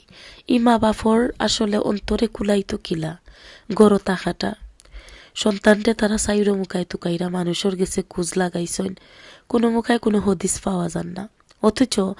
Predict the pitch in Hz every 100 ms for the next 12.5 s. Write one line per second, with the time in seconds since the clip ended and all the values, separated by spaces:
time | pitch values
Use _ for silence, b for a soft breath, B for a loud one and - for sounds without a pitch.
0 | B B B 196 226 247 226 262 247 247
1 | 226 214 208 196 190 214 202 196 202 196
2 | 175 - - 170 190 b b b - 202
3 | - 202 202 - 185 175 185 196 - 175
4 | 190 175 - B B B 247 262 247 233
5 | 269 247 220 - 196 190 185 170 180 170
6 | 165 160 160 170 - B B B B B
7 | 254 294 294 269 247 226 226 214 214 -
8 | - 240 262 247 226 226 214 208 - 190
9 | 190 196 - 196 196 190 175 170 170 -
10 | 180 196 B B - 220 220 233 220 202
11 | 185 170 185 180 - 170 - - 196 -
12 | - B B B 196